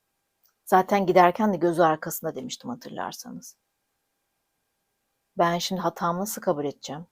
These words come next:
Nasıl göstereceğim ona? Ya beni istemezse? Değiştim ben. O beni çok değiştirdi. Ama bu saatten sonra fayda eder mi? Hı? Bana güvenir mi?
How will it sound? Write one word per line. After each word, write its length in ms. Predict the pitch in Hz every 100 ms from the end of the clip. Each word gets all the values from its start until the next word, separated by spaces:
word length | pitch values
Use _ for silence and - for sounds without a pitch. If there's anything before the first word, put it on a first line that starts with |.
| _ _ _ _ _ 180
Nasıl 220 | 170 214
göstereceğim 640 | 196 - - 156 156 151
ona? 160 | 147 156
Ya 240 | 160 185
beni 240 | 214 214 214
istemezse? 800 | - - 147 139 - - - - _ _ _ _ _ _ _ -
Değiştim 640 | 170 170 - - 208 196
ben. 240 | 143 165 - -
O 120 | 175
beni 180 | 170 170
çok 300 | - 190 -
değiştirdi. 720 | 165 160 - 151 143 156 180 _ _ _ _ _ _ _ _ -
Ama 200 | 190 160
bu 60 | 170
saatten 380 | 175 175 170
sonra 220 | 170 165 165
fayda 340 | 165 160 165
eder 340 | 160 175 190
mi? 280 | 165 156 220 _ _ -
Hı? 140 | 175 - - - -
Bana 180 | 190 185
güvenir 500 | 175 175 165 170 214
mi? 300 | 175 139 185